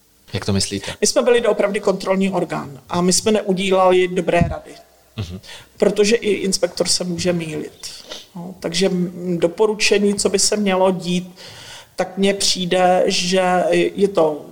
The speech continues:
Speaker 2: asi dobrá cesta, ale já třeba s-, neočekávám od inspekce, že mi bude inspekce říkat: „Ale paní učitelko, vy byste to měla.“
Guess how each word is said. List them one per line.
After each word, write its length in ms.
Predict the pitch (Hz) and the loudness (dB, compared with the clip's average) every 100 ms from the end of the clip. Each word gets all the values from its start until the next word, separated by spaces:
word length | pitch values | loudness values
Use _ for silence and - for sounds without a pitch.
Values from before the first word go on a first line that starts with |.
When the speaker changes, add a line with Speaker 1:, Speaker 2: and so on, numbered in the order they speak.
| - | -10
Speaker 2:
asi 220 | - - 170 | -4 -4 -2
dobrá 420 | 175 160 196 214 | -2 0 2 2
cesta, 720 | - 202 - - 185 202 254 - - - - - - | 0 0 0 2 2 2 0 -6 -18 -18 -18 -18 0
ale 440 | 196 196 196 208 - | 4 4 4 4 2
já 360 | 202 196 196 | 0 2 0
třeba 560 | 190 220 214 214 208 202 | -2 0 2 4 2 0
s-, 220 | - - | -2 -2
neočekávám 680 | 202 233 254 - 196 196 196 | -2 -2 -2 -2 0 2 0
od 140 | - 175 | -2 -2
inspekce, 600 | 190 185 - 170 - 196 | -2 -2 -4 -4 -2 -2
že 120 | 185 | -2
mi 140 | 185 | -2
bude 300 | 180 180 180 | 0 2 2
inspekce 560 | 170 175 - 170 - 185 | 2 -2 -6 -6 -4 -4
říkat: 480 | 175 175 180 175 - - - - 202 | -6 -4 -4 -4 -10 -14 -14 -6 2
„Ale 240 | 202 208 | 4 4
paní 340 | 202 190 214 | 2 0 -2
učitelko, 640 | 208 202 208 202 190 185 196 | -4 -2 -2 0 0 2 0
vy 120 | 175 | 2
byste 380 | 175 170 - 180 | 2 0 0 -2
to 180 | 185 185 | 0 0
měla.“ 520 | 180 165 160 - | 0 0 -2 -6